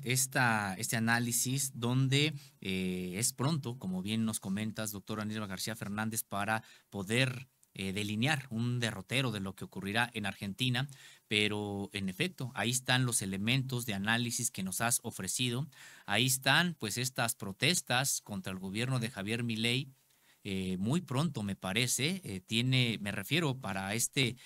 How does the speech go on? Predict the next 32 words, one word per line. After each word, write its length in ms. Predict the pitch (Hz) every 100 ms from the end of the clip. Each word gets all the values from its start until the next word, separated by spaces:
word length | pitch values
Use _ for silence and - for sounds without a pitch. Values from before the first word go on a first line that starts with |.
| -
nivel 300 | 104 104 127
de 100 | 123
protestas 760 | 98 95 127 123 - 143 - - - -
que 140 | - 98
ya 140 | 117
se 100 | 131
están 220 | - 127
generando 480 | 131 104 104 123 120
en 160 | 120 160
su 180 | - 139
contra, 440 | 135 131 139 180 - - -
aunque 340 | 101 123 151
por 200 | - 104
supuesto 560 | 92 92 - 220 - 117
también 340 | - 92 110
ahí 80 | 127
están 400 | 143 - 123 135 - - - _
los 240 | 104 98
propios 400 | - 110 113 123
sondeos, 760 | - 110 107 127 131 127 131 -
las 200 | 95 90
propias 340 | 107 98 113
encuestas 500 | 107 95 113 113 117
que 120 | - 117
revelan 480 | 107 104 127 123
que 100 | 127
sigue 340 | 98 120 170 160
teniendo 520 | - 101 123 131 131
también 480 | - 95 95 175 185
un 260 | 131 190 220
importante 640 | 135 - 95 123 139 143
respaldo 720 | 117 98 95 - 127 151 120